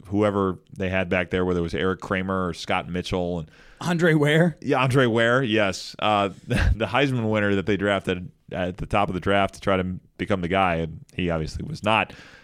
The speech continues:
Speaker 1: Uh, yeah, I mean, Barry Sanders was, was certainly the guy that was the most fun to watch. But they, those offenses, I mean, Herman Moore, I think, there were a couple of years where he was challenging the N F L
Speaker 2: Mm-hmm.
Speaker 1: single-season receptions record back
Speaker 2: Yep.
Speaker 1: when it was, like, a,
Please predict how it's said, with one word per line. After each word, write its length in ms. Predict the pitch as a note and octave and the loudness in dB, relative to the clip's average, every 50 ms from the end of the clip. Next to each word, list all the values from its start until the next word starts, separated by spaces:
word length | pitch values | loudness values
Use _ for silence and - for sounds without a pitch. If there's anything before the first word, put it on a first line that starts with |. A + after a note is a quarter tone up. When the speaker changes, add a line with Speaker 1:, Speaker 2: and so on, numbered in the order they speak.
| _ _ - | _ _ 0
Speaker 1:
Uh, 200 | - A#2 A#2+ A2+ - | 4 4 4 4 4
yeah, 220 | G3+ B3 A#3+ E3+ C#3 | 2 4 4 4 4
I 60 | D3 | 4
mean, 240 | D3+ D#3 C#3+ C3 B2 | 2 2 0 2 4
Barry 200 | D#3 D3+ C3+ A#2 | 4 4 4 4
Sanders 400 | - A2+ G#2+ G#2 F#2+ F2+ E2 F2+ | 2 2 2 2 2 0 0 -2
was, 200 | F2 D#2+ - - | -4 -4 -6 -6
was 180 | - F2 F2 | -8 -6 -4
certainly 240 | - G#2+ F2+ F2 F2 | -2 -2 -2 -2 -2
the 80 | E2+ E2 | -4 -4
guy 220 | D#2 E2+ E2 D#2+ | -2 -2 -2 -2
that 100 | E2 E2 | -2 -4
was 140 | E2 E2 - | -6 -8 -10
the 60 | - | -8
most 180 | E2 E2 D#2 - | -6 -6 -6 -6
fun 140 | - E2+ D#2+ | -6 -6 -6
to 40 | D#2 | -4
watch. 300 | D2+ D#2 D#2 D2+ - - | -4 -4 -4 -4 -4 -4
But 260 | B2 B2 - - - | -6 -6 -6 -6 -2
they, 160 | D#3+ F3+ F#3+ | 0 0 0
those 220 | D3 B2 D3+ E3 C3+ | 2 0 0 2 2
offenses, 800 | C3 C3 D3+ - C#3 A2+ F#2+ - F#2 F2 E2 - - - - - _ _ | 2 0 0 0 -4 -4 -4 -4 -6 -6 -6 -6 -8 -10 -12 -16 _ _
I 40 | G#2+ | -4
mean, 80 | G#2+ G2+ | 0 0
Herman 240 | B2 D3+ D#3 B2+ | 2 2 2 0
Moore, 280 | G2+ G2+ A2 C#3 B2+ F#2+ | 0 2 2 4 4 2
I 80 | F2 E2 | 0 0
think, 280 | - F#2+ F2 - - - _ - - - - _ _ _ _ _ _ - | -2 -4 -4 -4 -8 -12 _ -20 -20 -20 -20 _ _ _ _ _ _ -2
there 140 | - A#2+ D3+ | 0 2 2
were 60 | F3 | 2
a 40 | E3 | 2
couple 260 | - C3+ - A3+ A#3 | 2 0 0 2 2
of 60 | C#3 | 2
years 220 | G2+ F#2+ F#2 F2 F#2 | 2 2 0 0 0
where 140 | G2 G2 | 0 0
he 140 | F#2+ G2+ G#2 G2+ | 0 0 -2 0
was 340 | F#2+ F#2 E2+ - - - - - _ - E2 - | -2 -2 -2 -4 -8 -12 -16 -20 _ -20 -14 -10
challenging 680 | - - B2+ B2 B2 C3 C#3 C#3 B2+ A2+ A2+ A2 G#2+ G#2 | -6 -2 -2 0 0 0 -2 -2 -2 -2 -4 -4 -2 -2
the 180 | G2 G2 F2+ | -2 -2 -2
N 120 | F#2 G#2+ A#2 | -2 0 0
F 200 | A2+ A#2 B2 A#2+ | -2 -2 0 0
L 220 | A2+ A2 G#2+ G#2 | 2 2 2 0
Speaker 2:
Mm-hmm. 60 | G2+ - | 0 -2
Speaker 1:
single-season 520 | - A#2+ A#2+ A2+ G#2+ - - A#2 G#2+ G2+ | -4 -4 -4 -4 -4 -4 -4 -4 -2 -4
receptions 540 | F#2 F2 - - B2 - - - D#2+ D#2 D#2+ | -4 -4 -4 -4 -6 -6 -8 -10 -12 -8 -6
record 300 | E2 D#2+ - E2+ D#2+ - | -6 -6 -6 -8 -8 -4
back 140 | F2+ F2+ F2+ | -2 -2 0
Speaker 2:
Yep. 80 | E2+ F#2 | 0 0
Speaker 1:
when 80 | F#2+ | -2
it 80 | F2+ D#2+ | -4 -6
was, 160 | F2 D#2+ D#2+ | -8 -8 -8
like, 140 | E2+ E2 - | -8 -8 -8
a, 80 | E3+ | -10